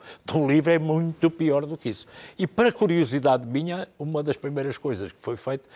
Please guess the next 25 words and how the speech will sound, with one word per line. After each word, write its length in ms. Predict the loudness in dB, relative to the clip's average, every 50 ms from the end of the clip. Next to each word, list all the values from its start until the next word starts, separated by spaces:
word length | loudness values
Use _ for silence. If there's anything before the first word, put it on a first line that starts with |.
| -20
foi 180 | -4 -2 0 0
no 100 | 0 0
Parlamento 520 | 0 0 -2 -2 -2 -4 -4 -4 -6 -4
ter 180 | -2 0 0 0
uma 180 | 0 0 0 0
reunião 520 | 0 -2 -4 -4 -4 -4 -4 -4 -8 -12 _ _ -20 -20 -12 -4
entre 300 | -2 0 0 0 -2 -4
os 80 | -4 0
dois 180 | 0 -2 -2
partidos 480 | -2 -6 -8 -6 -6 -6 -6 -6 -8 -6
para 160 | -6 -4 0
dar 220 | 0 0 0 0
conta 400 | -2 -4 -4 -4 -4 -6 -6 -8
de 180 | -8 -10 -14 -12
que 460 | -6 -2 0 0 0 -2 -4 -8 -12 -14 -20 -20 -12 -10
as 140 | -10 -10 -8
coisas 420 | -4 -2 -2 -2 -2 -2 -6 -6
estão, 340 | -4 -2 0 0 0 0 -4 -12 -20 -20 -20 -14 -8
eh, 380 | -4 -2 0 0 -2 -2 -4 -6
noutro 440 | -8 -6 -2 -2 -2 -2 -2 -4 -8
caminho. 360 | -8 -8 -10 -12 -14 -20 _ _ _ _ -2
Bem, 160 | -2 -2 -2 -4 _ _ _ -20 -20 -20 -20 -4 2
eh, 480 | 4 6 8 8 8 8 6 6 4 0 -8 _ _ _ _
o 160 | 0 2 4 6
livre 480 | 6 6 6 4 2 0 0 0 -4